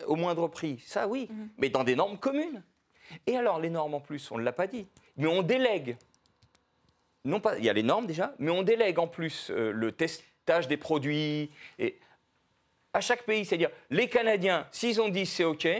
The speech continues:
Speaker 1: pizza fusion bonne, comme dit la bande dessinée, eh ben ce sera bon. Or, on a vu pour le C O deux, les émissions de C O deux des bagnoles,
Speaker 2: Mhm.
Speaker 1: en réalité,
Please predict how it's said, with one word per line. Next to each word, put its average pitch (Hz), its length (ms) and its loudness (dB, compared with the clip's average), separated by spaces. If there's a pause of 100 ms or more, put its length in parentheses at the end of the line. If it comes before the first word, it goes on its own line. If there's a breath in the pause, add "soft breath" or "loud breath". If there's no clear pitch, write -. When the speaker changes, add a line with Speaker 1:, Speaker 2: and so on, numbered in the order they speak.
(580)
Speaker 1:
pizza 165 280 0
fusion 139 320 -4
bonne, 127 280 0
comme 107 160 -8
dit 107 100 -6
la 101 100 0
bande 107 140 -6
dessinée, 120 500 -4 (220)
eh 160 80 2
ben 185 100 -2
ce 190 140 -2
sera 190 200 -2
bon. 170 220 0 (180 loud breath)
Or, 175 160 4
on 180 120 2
a 180 100 6
vu 170 140 0
pour 139 180 4
le 143 80 2
C 143 140 0
O 147 80 4
deux, 143 100 2
les 131 160 2
émissions 160 340 0
de 147 60 -4
C 151 140 -2
O 143 80 2
deux 127 120 0
des 117 100 2
bagnoles, 175 460 0
Speaker 2:
Mhm. - 100 -14
Speaker 1:
en 127 40 -6
réalité, 123 540 0